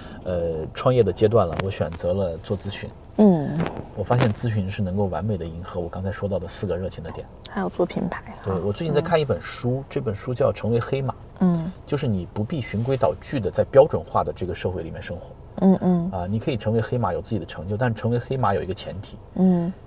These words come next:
Speaker 1: 就是没有什么延迟满足，那都是骗人的。
Speaker 2: 啊。
Speaker 1: 你必须先有满足。就是我，在我做咨询工作的第一刻，我就很喜欢这个工作，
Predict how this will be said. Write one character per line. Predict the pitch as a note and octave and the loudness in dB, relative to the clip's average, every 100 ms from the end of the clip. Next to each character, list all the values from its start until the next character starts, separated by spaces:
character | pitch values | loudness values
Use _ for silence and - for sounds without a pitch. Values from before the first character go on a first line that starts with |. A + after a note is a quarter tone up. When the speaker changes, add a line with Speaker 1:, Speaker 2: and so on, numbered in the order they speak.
| - | -8
Speaker 1:
就 | - | -6
是 | - G#2 | -4 2
没 | G2+ | 8
有 | E3 | 8
什 | - | 8
么 | F2 | 0
延 | F#2+ E2+ B2 | 0 2 0
迟 | - A#2 | 0 2
满 | G2+ - | 0 -4
足， | - | -4
那 | A2 | -2
都 | A#2+ | 0
是 | A#2 | -2
骗 | - - | 0 -2
人 | D2 - | -2 -10
的。 | - - G3+ | -16 -4 -2
Speaker 2:
啊。 | G3 G3 G#3 - - - | 0 -2 -6 -14 -16 0
Speaker 1:
你 | A#2 A2+ | 2 4
必 | G3+ F3+ | 6 4
须 | - D#3+ | 4 4
先 | - C#3+ | 8 8
有 | C3+ | 6
满 | A2+ - | 2 -2
足。 | - - - - - - - - - | -12 -16 -18 -20 -20 -20 -18 -18 -12
就 | - | -4
是 | D3+ C#3 F#2+ A2 | 0 0 -2 0
我， | G#2 - - | 0 -2 6
在 | E3+ B2+ | 10 10
我 | F#2 E2+ - - - - | 8 2 -2 -14 -18 0
做 | D#3 B2 | 4 4
咨 | D#3 | 2
询 | A#2 A2+ | 0 0
工 | C3 C#3 | 0 0
作 | B2 | 0
的 | F#2+ | 0
第 | C#3 B2+ | -2 -6
一 | D3 | -6
刻， | - A2+ | 2 2
我 | F2 | 2
就 | F#2+ | -2
很 | F#2+ | -2
喜 | G2+ F2 | -4 -4
欢 | E2 | -8
这 | E2+ | -8
个 | |
工 | E2 D#2+ | -8 -12
作， | F2+ | -12